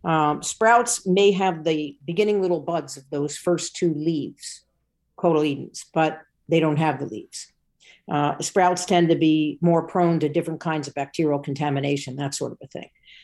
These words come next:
Microgreens have two full first leaves. The third leaf is a true leaf, very different kind of a leaf. But the first two leaves have the highest concentration of nutrients that the plant will ever have and what the plant needs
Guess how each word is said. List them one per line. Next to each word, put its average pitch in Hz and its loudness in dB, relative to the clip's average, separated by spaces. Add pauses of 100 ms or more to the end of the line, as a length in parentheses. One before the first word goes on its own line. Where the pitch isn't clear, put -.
(140)
Microgreens 202 4
have 160 2
two 226 -2
full 156 0 (260)
first 175 0
leaves. - -8 (280)
The 170 -12
third 240 4
leaf 156 0
is 139 -8
a 135 -14
true 214 0
leaf, 139 -4
very 160 4
different 175 0
kind 165 -2
of 143 -6
a 143 -4
leaf. - -4
But 143 -8
the 147 -14
first 254 0
two 165 -2
leaves - -10 (400)
have 170 0
the 170 4
highest 196 4
concentration 175 -2
of 147 -6
nutrients 156 -4
that 147 -10
the - -14
plant 170 -2
will 151 -4
ever 139 -8
have 180 -4 (800)
and 160 4
what 160 0
the 147 -2
plant 269 0
needs - -12